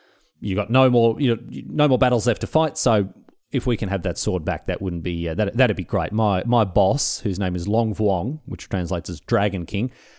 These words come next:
uh, he lives down the bottom of this lake, and he, he's keen to have that sword returned to him if that's all right."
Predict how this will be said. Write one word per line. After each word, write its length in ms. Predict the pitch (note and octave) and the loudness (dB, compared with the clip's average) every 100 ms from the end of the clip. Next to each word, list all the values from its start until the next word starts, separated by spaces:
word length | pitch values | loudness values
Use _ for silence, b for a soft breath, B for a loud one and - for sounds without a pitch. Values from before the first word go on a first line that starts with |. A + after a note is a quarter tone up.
| B | B
uh, 200 | F#2+ F#2 | 0 2
he 120 | C#3 | 4
lives 180 | B2 G2+ | 2 0
down 160 | G2+ F#2 | -2 0
the 60 | |
bottom 240 | F#2+ G2 F#2 | 0 0 0
of 60 | |
this 180 | F2 - | -4 -2
lake, 240 | F2+ E2+ | -2 -2
and 80 | F2+ | -2
he, 100 | G#2+ | -2
he's 220 | A2+ B2+ | 0 0
keen 220 | - A#2+ F#2+ | 0 0 0
to 40 | |
have 80 | F2 | -2
that 160 | E2+ | -4
sword 200 | - F2+ | -2 -4
returned 280 | F2 - F2+ | -4 -4 -4
to 60 | E2 | -4
him 60 | E2 | -6
if 60 | |
that's 200 | - - | -8 -8
all 100 | - | -8
right." 220 | A1 B2+ | -6 -8